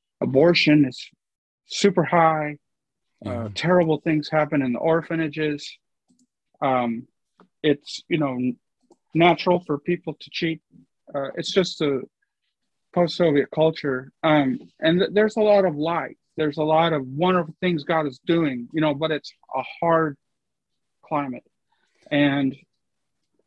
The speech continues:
Speaker 1: just trying to say, shouldn't we now be crying out to God for the sins of our leaders, for our own sins, and acknowledging that? Um, and I'm not telling that, like, to people's face when they're in the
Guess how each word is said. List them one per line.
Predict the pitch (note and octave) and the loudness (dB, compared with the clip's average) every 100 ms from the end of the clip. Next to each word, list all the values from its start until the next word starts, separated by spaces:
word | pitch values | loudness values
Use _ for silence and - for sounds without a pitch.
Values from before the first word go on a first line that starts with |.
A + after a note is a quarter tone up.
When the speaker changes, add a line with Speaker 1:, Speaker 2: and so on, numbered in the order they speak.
| - | 0
Speaker 1:
just | F#3 - | 0 2
trying | G#3 G3 F#3+ | 2 4 4
to | - F3+ D#3+ - _ _ _ - | 2 4 4 0 _ _ _ -20
say, | - F3 D#3 C#3+ _ _ _ _ | -2 2 2 0 _ _ _ _
shouldn't | - G3 G#3+ A#3 | -4 2 4 4
we | F3+ G#3 G3 D3+ | 2 2 2 0
now | D3+ D#3 F3 | -2 -2 -4
be | D#3+ | -6
crying | C3+ - D3 E3 | -8 -4 -2 -2
out | D#3 - | -4 -8
to | C3+ | -10
God | A#2+ C#3+ D#3 E3 - | -4 -2 -2 -4 -6
for | - D3+ D#3 D#3+ - _ _ - | 2 4 4 0 -10 _ _ -12
the | |
sins | - - D#3+ D#3 | -10 -2 0 0
of | D3 | -2
our | D3 C3+ | -2 -2
leaders, | C3+ D3 D3+ - - | -2 -4 -6 -8 -2
for | D#3+ D3 | 0 2
our | C#3+ C3+ C3 | 2 0 0
own | D3 D#3+ | -2 -4
sins, | - E3+ D#3+ D#3+ | -6 -8 -8 -8
and | - C#3+ | -2 -2
acknowledging | C3+ - C3 C#3+ D3+ D3 D#3 D3+ | -2 -4 -4 -2 -2 -2 -4 -4
that? | D3+ D3+ - _ _ _ _ - | -2 -4 -8 _ _ _ _ -6
Um, | D3 C#3+ B2+ A#2+ - _ _ _ _ _ _ _ _ | -2 -2 -2 -4 -6 _ _ _ _ _ _ _ _
and | - E3+ | -4 0
I'm | G#3 A3 | 2 2
not | F3+ - _ | 2 0 _
telling | - E3 D#3 D3 | -6 -2 -2 -2
that, | C#3+ - _ - | -4 -6 _ -12
like, | C3+ A#2+ - _ | -8 -8 -10 _
to | - | -8
people's | - F3 D3+ C3 - - | 2 2 2 -4 -10 -4
face | E3 D3+ C3 - | 0 0 0 -2
when | C3+ | -4
they're | C3+ C3 | -2 -4
in | C3 | -2
the | B2 | -4